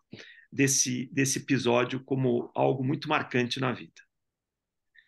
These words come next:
Entrou na Universidade Federal da Bahia na primeira tentativa. Durante seu curso, continuávamos mantendo contato e conversas,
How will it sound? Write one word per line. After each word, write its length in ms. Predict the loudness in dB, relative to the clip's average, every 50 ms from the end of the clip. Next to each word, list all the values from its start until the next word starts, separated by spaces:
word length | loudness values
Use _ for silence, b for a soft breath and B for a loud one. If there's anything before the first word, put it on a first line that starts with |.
| b b _ _ _ _ _ _ _ _ _ _ _
Entrou 380 | 2 2 2 4 6 6 8 8
na 80 | 8
Universidade 560 | 6 6 6 4 2 2 2 2 0 0 0 0
Federal 320 | 0 0 2 2 2 2
da 80 | 0 0
Bahia 480 | 2 2 2 2 2 2 0 -2 -4 -8 _
na 120 | -8 -6
primeira 380 | -4 -2 0 2 2 2 2 2
tentativa. 640 | 0 -2 -2 0 -2 -2 -2 -4 -4 -4 -8 -12 -18 _ _ _ _ _ _ _ _ _ _ _ _ _ _ _ _ _ _ _ _ _ b b b b b b b b b _
Durante 320 | 2 4 6 6 6 6 4
seu 220 | 4 4 4 4
curso, 560 | 2 2 2 2 2 0 -2 -4 -6 -8 -10 -12 _ _
continuávamos 720 | -4 -2 0 2 2 2 4 4 4 4 2 0 0 0
mantendo 420 | 0 -2 0 0 0 0 0 -2
contato 580 | -2 -4 -4 -2 0 -2 -2 -2 -4 -8 -16 -20 -20 _ _ _
e 60 | -6
conversas, 880 | -2 0 2 2 2 2 0 0 -4 -8 -8 -6 -6 -6 -6 -6 -8